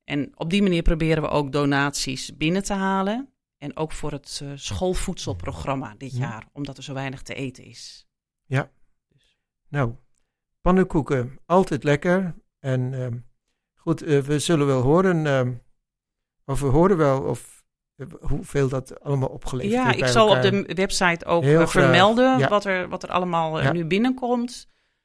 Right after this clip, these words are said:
Speaker 1: Wij maken ook blogs en
Speaker 2: Oké.
Speaker 1: nieuwsberichtjes op de website, ook
Speaker 2: Ja.
Speaker 1: als wij in Oeganda zijn.
Speaker 2: Ja.
Speaker 1: Afhankelijk van of er stroom is,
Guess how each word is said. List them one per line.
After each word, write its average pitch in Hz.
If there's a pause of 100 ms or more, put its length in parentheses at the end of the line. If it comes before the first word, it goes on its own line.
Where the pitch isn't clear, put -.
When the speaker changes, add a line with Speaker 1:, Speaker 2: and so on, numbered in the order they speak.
(200)
Speaker 1:
Wij 160
maken 170
ook 143
blogs -
en 160
Speaker 2:
Oké. 160
Speaker 1:
nieuwsberichtjes 180
op -
de 170
website, 175
ook 156
Speaker 2:
Ja. 143
Speaker 1:
als 160
wij 160
in 156
Oeganda 151
zijn. 143
Speaker 2:
Ja. 127 (640)
Speaker 1:
Afhankelijk 175
van 160
of 156
er 156
stroom 165
is, -